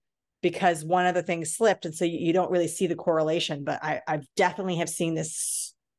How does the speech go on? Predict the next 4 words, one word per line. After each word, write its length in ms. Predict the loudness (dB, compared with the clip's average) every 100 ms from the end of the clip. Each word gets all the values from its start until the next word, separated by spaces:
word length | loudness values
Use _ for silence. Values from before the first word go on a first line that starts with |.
| _
surgence 840 | -4 -2 0 2 2 0 -4 -4
of, 400 | 0 0 0 -2 -10 -20 -20 -20 _ _ _ -6
of, 220 | -4 -4
of 480 | -2 -2 -2 -6